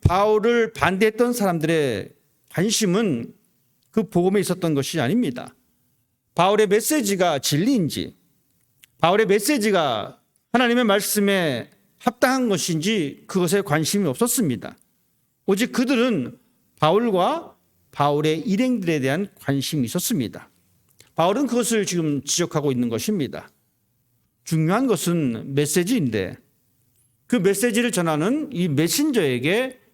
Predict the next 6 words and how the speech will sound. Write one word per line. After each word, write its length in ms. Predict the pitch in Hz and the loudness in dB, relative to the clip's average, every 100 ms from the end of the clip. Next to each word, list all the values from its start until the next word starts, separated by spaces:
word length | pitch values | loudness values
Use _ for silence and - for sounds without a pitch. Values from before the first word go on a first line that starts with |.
| _ _ _ | _ _ _
관심이 520 | - 147 147 156 139 | -4 -2 -2 -2 -2
있습니다. 680 | 113 - 226 147 73 - - _ _ _ _ _ _ _ | -2 -4 -4 -4 -8 -14 -20 _ _ _ _ _ _ _
마치 400 | 151 151 196 185 | -4 0 -2 -2
달을 300 | - 180 262 | -2 0 2
봐야 200 | 226 190 | 0 0
하는데 520 | 165 147 131 175 277 | 0 0 0 0 -2